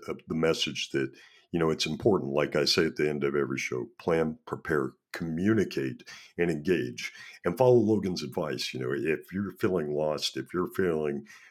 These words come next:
that things are getting out of control and out of your way, take time, find your center, find your faith, and believe in yourself. Logan, thank you for joining us. Thank you for being part of the Diary of a Bald Man. I hope,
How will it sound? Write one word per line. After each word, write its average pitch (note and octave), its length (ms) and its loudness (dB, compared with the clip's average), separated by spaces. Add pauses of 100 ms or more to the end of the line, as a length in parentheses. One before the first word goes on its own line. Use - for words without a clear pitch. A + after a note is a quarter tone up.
(160)
that - 180 -2
things D#2+ 260 0
are C#2 80 -4
getting D2+ 360 -2
out C#2 120 0
of C#2 80 -8
control C#2 440 -4
and C2 80 -4
out C2+ 100 -2
of C2 60 -6
your C2 140 -4
way, C2 280 -4 (680)
take G#2 280 4
time, B1 460 -2 (280)
find E2 240 2
your E2 100 -6
center, B1+ 520 -4 (100)
find D2 260 -2
your C#2+ 120 -4
faith, C2+ 420 -2 (360)
and C2+ 100 -6
believe C2+ 260 -2
in C2 80 -6
yourself. B1 460 -2 (640)
Logan, F#2 540 4
thank F#2 180 4
you E2+ 80 -4
for - 140 -2
joining F#2 360 2
us. - 180 0
Thank E2+ 260 0
you - 80 -2
for D2+ 160 -4
being D2+ 280 0
part D2+ 220 4
of C2+ 80 0
the B1+ 60 -6
Diary C#2+ 380 2
of B1+ 100 -4
a - 20 -10
Bald D2 320 2
Man. D2+ 160 2
I C#2 60 2
hope, C#2+ 280 0